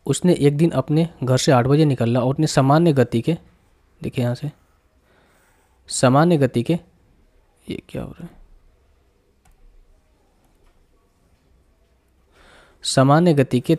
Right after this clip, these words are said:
तीन बटे चार की गति से एक तिहाई की दूरी तय की और शेष दूरी को उसने सामान्य गति के चार बटे तीन की गति से पूरी की। तो देवेंद्र उस दिन कितने बजे कार्यालय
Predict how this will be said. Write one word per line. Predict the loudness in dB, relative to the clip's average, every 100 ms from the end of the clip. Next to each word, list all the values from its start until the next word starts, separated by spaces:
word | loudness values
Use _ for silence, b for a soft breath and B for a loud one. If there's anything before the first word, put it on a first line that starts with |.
| -2
तीन | 0 2 2
बटे | 2 0
चार | 2 0 0
की | 0
गति | 0 -2 -2
से | -4 -6 _ b b b b _ 2
एक | 4 4
तिहाई | 2 2 2
की | 2
दूरी | 2 0 0
तय | -2 -4
की | -6 -18 -16 -4
और | -2
शेष | 0 0 0 -2
दूरी | -2 0
को | -4 -6 _ _ _ _ b b b b b
उसने | -6 0 2
सामान्य | 4 4 4 2
गति | 0 0
के | 0
चार | 2 2 2
बटे | 0 -4
तीन | -2 0 0
की | 0
गति | 0 0
से | -2 -2
पूरी | 0 -2
की। | -4
तो | -4 0
देवेंद्र | 4 4 2
उस | 2 0 0
दिन | 0
कितने | 0 0 2
बजे | 4 2
कार्यालय | 0 0 2 0